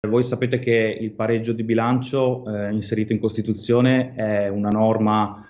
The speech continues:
eh, palesemente di impianto neoliberista, serve a, mm, sottrarre ulteriore sovranità agli stati che fanno parte dell'Unione Europea. Noi siamo assolutamente contrari, tant'è vero che nel nostro programma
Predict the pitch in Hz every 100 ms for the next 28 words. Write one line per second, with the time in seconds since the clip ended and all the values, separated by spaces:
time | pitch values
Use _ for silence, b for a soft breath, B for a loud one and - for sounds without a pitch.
0 | _ - 98 98 113 113 110 120 123 120
1 | 113 101 113 110 107 113 110 107 104 104
2 | 107 - - 151 - - 113 113 110 110
3 | 107 - 107 104 98 104 98 98 95 95
4 | - - 120 123 131 127 117 110 - 139
5 | 135 131 123 135 127 107 - 107 107 107
6 | - 113 104 B B B B _ 98 104
7 | - 117 120 117 - 110 107 120 113 113
8 | 107 110 117 151 143 117 113 - 110 107
9 | - 107 117 113 110 104 127 127 120 107
10 | 107 98 110 113 110 107 107 113 - 120
11 | 120 117 107 104 104